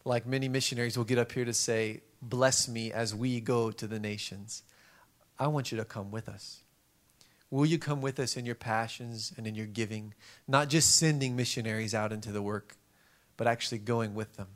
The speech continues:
Will your hearts go with us? Will your minds go with us? Will your passions, your giving, and your energy? Will you pray with me this morning?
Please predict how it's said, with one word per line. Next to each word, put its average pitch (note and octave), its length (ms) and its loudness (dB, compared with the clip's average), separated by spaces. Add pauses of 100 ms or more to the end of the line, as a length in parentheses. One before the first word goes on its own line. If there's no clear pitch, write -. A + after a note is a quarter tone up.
(540)
Will C3+ 80 0
your A#2+ 160 0
hearts C#3+ 400 -2
go A#2 120 -6
with G#2 240 -8
us? A2 240 -12
Will A#2+ 100 -4
your A#2 120 0
minds C3 400 -2
go A#2 140 -4
with G#2 200 -10
us? - 200 -12
Will A#2 60 -4
your A2+ 100 -4
passions, A2+ 680 -10 (480)
your A#2 100 -8
giving, G2+ 420 -6 (680)
and A#2 80 -14
your G#2 120 -10
energy? G2+ 460 -14 (1300)
Will A#2 100 -10
you A2+ 60 -6
pray A2 200 -2
with G#2 180 -8
me G#2+ 100 -8
this G#2 220 -6
morning? G2 240 -10